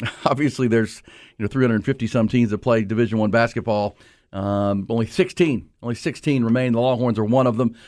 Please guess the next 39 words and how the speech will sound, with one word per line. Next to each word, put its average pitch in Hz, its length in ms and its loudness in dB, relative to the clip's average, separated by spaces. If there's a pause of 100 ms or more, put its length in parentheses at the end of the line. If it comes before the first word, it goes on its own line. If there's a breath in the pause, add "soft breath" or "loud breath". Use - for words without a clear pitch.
(140)
The 107 120 0
others 117 260 2
are 110 80 0
looking 113 300 0
to, 104 260 0
uh, 101 160 2
to 95 140 -12
begin 107 280 0
their 98 120 2
offseason 104 480 -2
now 95 260 -2 (420 soft breath)
as 95 120 -6
they 101 100 2
get 95 160 -2
this 101 160 -4
thing 98 160 -2
going. 95 220 0
But 113 60 -2
yeah, 120 120 4
looking 139 260 0
forward 131 280 4
to 123 60 0
the 120 60 0
Longhorns 131 380 2
on 120 100 2
Friday 139 320 2
night. 143 300 -2
Games 135 260 0
begin 131 220 0
on 117 160 0
Thursday 165 500 2
with 131 140 0
eight 160 240 -4
game, 151 260 -2
with 135 160 -4
the, 135 180 2
uh, 123 60 2
four 156 220 0
games, 151 320 0